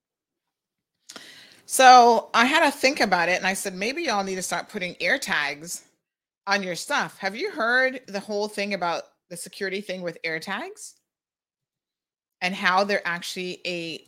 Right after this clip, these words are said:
bit of a security risk now, and people are being told to be very, very careful with air tags because,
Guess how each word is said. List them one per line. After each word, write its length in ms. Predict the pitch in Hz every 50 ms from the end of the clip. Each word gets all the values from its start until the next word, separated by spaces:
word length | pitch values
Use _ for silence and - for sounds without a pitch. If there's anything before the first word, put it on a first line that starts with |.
| 165 -
bit 120 | 190 180
of 80 | 180 170
a 40 | 165
security 500 | - - - - - 175 170 170 180 196
risk 320 | 185 190 233 - - -
now, 300 | 220 226 233 262 - 320 294 -
and 100 | 185 -
people 440 | - 180 165 - 175 175 180 185 - _ _ _ _ _ _ _ _ -
are 100 | 180 180
being 240 | 160 190 175 175 165
told 600 | - - - 220 277 285 180 139 139 233 269 - _ _ _ _ _ _ _ _ _ _ _ _ _ _ _ _ -
to 100 | - 208
be 220 | 185 208 208 202
very, 580 | 175 156 151 143 139 185 180 190 214 226 247 226
very 260 | 185 185 170 175 190
careful 800 | 190 - - - 214 208 254 262 - - - - - 233 254 _ _ _ _ _ _ _ _
with 180 | - 190 202 202 - -
air 160 | 262 330 339
tags 380 | - - 165 135 127 151 -
because, 460 | - 190 - - 226 208 202 190 -